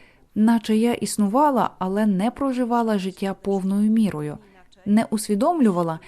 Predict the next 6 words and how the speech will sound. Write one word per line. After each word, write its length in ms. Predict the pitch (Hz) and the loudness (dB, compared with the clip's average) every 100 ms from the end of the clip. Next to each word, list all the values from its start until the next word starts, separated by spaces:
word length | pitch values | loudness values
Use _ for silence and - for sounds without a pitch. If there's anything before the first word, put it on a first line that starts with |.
| - - | -20 -20
скільки 560 | - - - 294 302 269 | -12 -8 -4 -4 -2 -2
воно 320 | 202 202 233 | -2 0 0
може 380 | 240 208 233 226 | 0 0 0 0
запропонувати, 1080 | 202 196 185 180 190 185 202 247 208 147 - | -2 -4 -4 -8 -6 -6 -2 0 0 -4 -12
особливо 560 | 170 - 180 180 175 175 | -12 -10 -4 -2 -2 -4
природа. 640 | 196 214 247 226 156 143 | -4 0 0 0 -4 -10